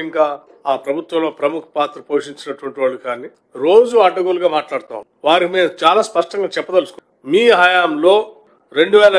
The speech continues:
ఇరవై మూడు డిసెంబర్ వరకు, రెండు వేల ఇరవై మూడు మీరు తీసుకొచ్చింది యాభై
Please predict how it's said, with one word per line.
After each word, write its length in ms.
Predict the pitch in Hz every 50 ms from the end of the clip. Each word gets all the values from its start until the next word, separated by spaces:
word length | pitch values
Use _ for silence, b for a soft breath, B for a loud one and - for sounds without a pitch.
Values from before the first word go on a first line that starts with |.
| 175
ఇరవై 180 | 180 190 202 196 180 175
మూడు 200 | 180 180 170 165 - - _ _ _ _ _ _ 123
డిసెంబర్ 460 | 151 - - 196 202 196 196 185 175 - - _ _ _ _ _ _
వరకు, 460 | 127 135 156 175 180 180 - 170 143 135 - - _ _ _ _ 143
రెండు 180 | 151 160 180 185 190
వేల 140 | 190 180 175 165
ఇరవై 180 | 160 175 185 180 180 170
మూడు 240 | 170 165 160 175 196 220 - - _ _ _ _
మీరు 140 | 147 156 147 - 170
తీసుకొచ్చింది 600 | 190 185 - - 180 180 - 175 180 175 175 170 156 151 - - _ _ _ _ _ _ _ _ - 135
యాభై 260 | 147 160 165 165 165